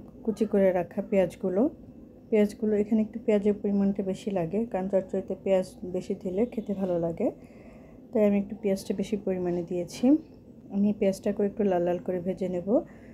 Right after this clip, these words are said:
পেঁয়াজটা যখন আমি ভেজে নিচ্ছিলাম সেই পর্যায়ে আমি একটু আদা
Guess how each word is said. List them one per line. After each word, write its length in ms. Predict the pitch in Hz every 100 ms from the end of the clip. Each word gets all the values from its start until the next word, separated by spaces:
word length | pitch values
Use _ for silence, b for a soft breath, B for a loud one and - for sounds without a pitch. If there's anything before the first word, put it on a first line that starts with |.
| B _ -
পেঁয়াজটা 320 | 240 226 247
যখন 220 | 226 233 240
আমি 160 | 226
ভেজে 280 | 202 208 202 196
নিচ্ছিলাম 400 | 190 - 196 233 247
সেই 200 | - 233 226
পর্যায়ে 280 | 214 208 202
আমি 80 | 202
একটু 160 | 202 214
আদা 280 | 190 180 202